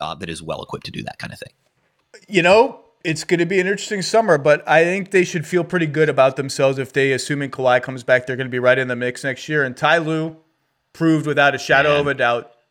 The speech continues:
Speaker 2: the guy is a
Speaker 1: His
Speaker 2: playoff stud.
Speaker 1: When he was, you know, kind of out in the wilderness for a couple of years, uh, somebody I really, uh, an executive I really like, was just like, "He is the best seven forty coach in the league." Meaning,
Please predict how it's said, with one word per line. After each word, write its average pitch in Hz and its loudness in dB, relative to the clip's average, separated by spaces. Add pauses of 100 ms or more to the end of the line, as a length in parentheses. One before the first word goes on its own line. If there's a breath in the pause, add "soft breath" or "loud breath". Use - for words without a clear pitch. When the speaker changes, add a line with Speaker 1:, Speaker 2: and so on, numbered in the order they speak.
(160)
Speaker 2:
the 139 -2
guy 131 2
is 135 -2
a 120 -6
Speaker 1:
His - -8
Speaker 2:
playoff 139 0
stud. - -4 (420)
Speaker 1:
When 123 0
he 156 4
was, 151 2 (100)
you 143 0
know, 113 2
kind 110 -2
of 107 2
out 107 4
in 101 -8
the 101 -2
wilderness 101 0
for 95 -6
a 90 -8
couple 90 -6
of 87 -6
years, 85 -8 (140)
uh, - -18
somebody 92 -4
I 85 0
really, 80 -4
uh, 65 -12
an 87 -8
executive 82 -6
I 80 -6
really 78 -6
like, 80 -8 (600 loud breath)
was 90 -6
just 82 -8
like, 78 -4 (460)
"He 107 0
is 98 -2
the 98 -2
best 85 -2
seven 80 -4
forty - -12 (220)
coach - -8
in 76 -12
the - -18
league." 67 -20 (220)
Meaning, 107 2